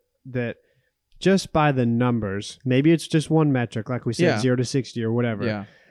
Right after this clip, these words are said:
Speaker 1: But they're, they're up there in that performance range. The S V R, I mean, you can get that car. I, I saw one at the, the dealership, um, the other day, and it, it had, like, a fully, fully exposed carbon fiber hood.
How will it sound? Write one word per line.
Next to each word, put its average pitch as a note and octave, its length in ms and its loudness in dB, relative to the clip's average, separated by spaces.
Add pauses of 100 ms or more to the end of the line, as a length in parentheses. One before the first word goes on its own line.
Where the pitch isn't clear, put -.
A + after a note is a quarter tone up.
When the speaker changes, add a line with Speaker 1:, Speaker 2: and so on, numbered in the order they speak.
(120)
Speaker 1:
But D3 220 2
they're, C#3 440 2
they're C#3+ 320 -2
up C#3+ 220 -2
there B2+ 160 0
in A#2+ 80 0
that A#2 160 -4
performance A#2+ 580 -2
range. G#2 480 -4
The C3 140 0
S E3 200 2
V E3+ 140 2
R, G3 440 4 (1120)
I C#3+ 80 2
mean, D3 260 6 (300)
you D#3 120 0
can C#4 120 4
get A3 180 0
that F3 200 0
car. D3+ 440 4 (400)
I, A2 160 -8
I C#3 200 -4
saw F#3+ 200 0
one F3+ 140 6
at C3 100 -2
the, B2 140 -2 (140)
the C3+ 180 -2
dealership, C3+ 540 0 (180)
um, A#2 560 0
the B2+ 100 2
other C3+ 180 2
day, B2+ 220 -2
and D#3+ 100 -2
it, - 100 -10 (100)
it F#3 140 -10
had, G3+ 200 -10
like, F#3 180 -4
a D3+ 60 2
fully, F#3 560 4 (100)
fully F3+ 280 4
exposed C#3+ 540 0
carbon C3+ 440 -2
fiber B2 360 0
hood. C#3 580 4